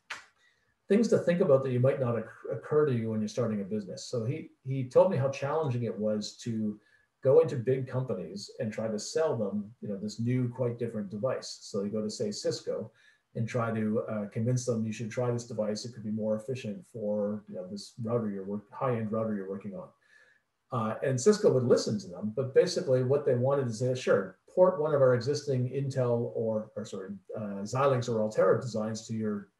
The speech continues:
to your chip." Uh, and that's not just the Verilog, that's all the I P cores that, uh,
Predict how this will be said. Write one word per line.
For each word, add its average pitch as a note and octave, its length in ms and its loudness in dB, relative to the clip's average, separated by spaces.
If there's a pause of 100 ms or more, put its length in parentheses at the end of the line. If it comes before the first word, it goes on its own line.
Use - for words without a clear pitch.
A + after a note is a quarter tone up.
to B2 100 -4
your G#2+ 160 -2
chip." - 400 -2 (800)
Uh, C3+ 280 0
and C#3 240 -2 (520)
that's D#3 260 2
not F#3 200 4
just E3 200 -4
the C3 80 0
Verilog, A2+ 540 4
that's A#2+ 180 -2
all C3+ 180 4
the B2+ 140 -2
I B2+ 160 -2
P F3+ 240 -2
cores - 560 -6 (160)
that, A2+ 360 -2 (640)
uh, A2 260 -4